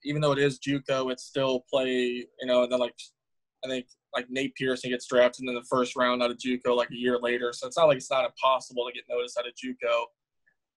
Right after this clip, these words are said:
So, yeah, part of me was, part of me believed in myself to go to college and progress and do really good. And then part of me was believe that I could go into pro ball and make it work and kind of advance. So, and then eventually my offer got bumped up to one twenty-five, and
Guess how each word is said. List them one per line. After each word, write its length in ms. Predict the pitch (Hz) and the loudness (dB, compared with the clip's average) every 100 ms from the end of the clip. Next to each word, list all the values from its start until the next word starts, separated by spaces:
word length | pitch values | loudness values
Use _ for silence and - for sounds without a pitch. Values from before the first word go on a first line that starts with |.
| _ _ | _ _
So, 360 | - 131 123 123 | 0 4 6 6
yeah, 180 | 120 - | 4 2
part 180 | 156 165 | 4 4
of 60 | 170 | 4
me 120 | 165 | 2
was, 640 | 151 143 135 127 - - _ _ _ _ _ | 4 4 4 -4 -12 -20 _ _ _ _ _
part 120 | 156 175 | 2 2
of 40 | |
me 80 | 170 | 0
believed 260 | 151 160 | 0 -2
in 60 | 170 | 0
myself 400 | 147 - 151 151 | -4 0 2 0
to 80 | 143 | -2
go 100 | 143 | -4
to 80 | 131 | -4
college 520 | - 139 147 143 143 | 0 4 4 2 -2
and 320 | 131 123 123 | -6 -8 -10
progress 460 | - 139 131 131 - | -12 0 2 2 -4
and 180 | 127 123 | -16 -12
do 140 | 135 | -10
really 200 | 131 127 123 | -6 -6 0
good. 220 | 143 147 | 0 0
And 80 | 135 | -2
then 100 | - | 0
part 160 | 127 127 | 4 4
of 60 | 127 | 2
me 120 | 127 | 0
was 540 | 123 123 123 123 120 _ | 2 2 4 0 -4 _
believe 420 | 127 127 131 131 131 | -6 -2 0 -2 0
that 120 | 123 | 0
I 100 | 120 | 0
could 160 | 127 - | -6 -2
go 220 | 131 127 | 0 0
into 180 | 123 - _ | -2 -6 _
pro 160 | 123 | 0
ball 300 | 123 123 123 | 2 4 4
and 80 | 120 | 2
make 180 | 123 123 | -2 -4
it 120 | 123 | -4
work 340 | 123 127 127 123 | 0 2 2 -2
and 180 | 120 120 120 120 _ _ _ _ _ | -6 -8 -12 -20 _ _ _ _ _
kind 160 | 127 123 | 2 2
of 100 | 117 | 0
advance. 480 | - 123 127 127 - | 0 2 2 0 -4
So, 440 | - 123 120 120 - _ _ - | -2 2 2 0 -4 _ _ -8
and 120 | 127 | 0
then 560 | 127 127 123 123 123 123 - | 4 4 2 -2 -8 -10 0
eventually 280 | 143 143 151 | 0 2 0
my 100 | 135 | 4
offer 280 | 135 135 135 | 4 4 4
got 240 | 131 123 | 4 6
bumped 240 | 127 127 | 4 4
up 140 | 131 127 | 0 0
to 100 | 123 | -2
one 160 | 127 123 | -4 -4
twenty-five, 640 | 127 123 123 123 120 120 | -6 -6 -2 0 0 -2
and 160 | 120 | -4